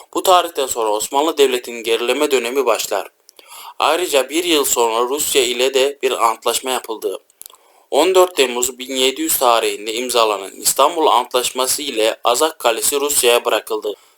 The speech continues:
Tarih bin yedi yüz üç yılına gelmiş,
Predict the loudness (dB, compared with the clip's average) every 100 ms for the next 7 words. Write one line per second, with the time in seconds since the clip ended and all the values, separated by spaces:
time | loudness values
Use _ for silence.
0 | _ 0 2 4 0 -4 -6 -2 0 0
1 | -2 -4 -4 0 2 2 2 0 -4 -6
2 | -10 -12